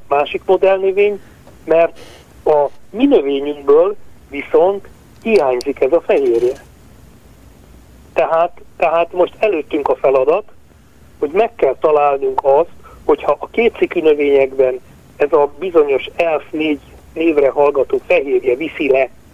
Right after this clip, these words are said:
az információt a gyökérbe, akkor vajon mi lehet ez a fehérje a szálkaperjében, a gabonafélékben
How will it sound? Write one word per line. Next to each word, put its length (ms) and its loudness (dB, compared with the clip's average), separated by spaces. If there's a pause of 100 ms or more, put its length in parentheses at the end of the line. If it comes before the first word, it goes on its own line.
(280)
az 100 -2
információt 880 -2
a 40 0
gyökérbe, 680 0 (680)
akkor 460 0
vajon 420 2 (360)
mi 180 0
lehet 360 2 (340)
ez 140 -2
a 160 2
fehérje 680 0 (600)
a 180 2 (420)
szálkaperjében, 1160 0
a 80 -10
gabonafélékben 1160 0